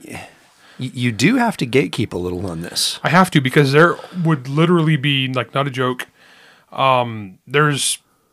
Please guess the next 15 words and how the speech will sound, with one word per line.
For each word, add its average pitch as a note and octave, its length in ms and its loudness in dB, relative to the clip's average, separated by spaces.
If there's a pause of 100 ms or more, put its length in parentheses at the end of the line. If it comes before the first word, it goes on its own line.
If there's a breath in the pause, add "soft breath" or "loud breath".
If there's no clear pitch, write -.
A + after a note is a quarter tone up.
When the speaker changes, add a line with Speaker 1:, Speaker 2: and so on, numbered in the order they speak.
(140)
Speaker 2:
five C#3+ 400 2
hundred C3+ 420 -4
people, A2+ 500 -8
there, C3 140 -4
who, C#3 440 -6
there's D#3+ 180 0
five E3+ 200 6
hundred C#3+ 220 2
authors C3 680 -4 (460)
who C#3 200 -4
would C3 160 0
Speaker 1:
Easy. F2 320 -8 (320 soft breath)
Speaker 2:
be B2+ 220 -4
in A2 120 -6
this. - 380 -10